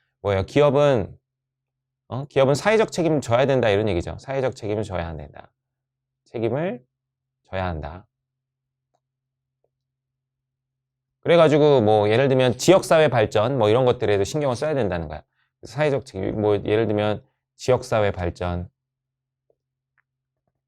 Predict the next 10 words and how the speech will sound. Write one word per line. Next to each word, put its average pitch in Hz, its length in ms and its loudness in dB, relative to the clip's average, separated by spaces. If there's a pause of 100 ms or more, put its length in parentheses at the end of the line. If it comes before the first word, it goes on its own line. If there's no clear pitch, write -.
(2000)
지역사회 113 440 -4
발전이라든가 98 840 -2
뭐 98 140 -4
환경보호 139 760 2
뭐 98 120 2
이런 101 140 2
거 104 60 0
말하는 87 300 -2
거죠. 85 180 -6
환경보호 90 840 -2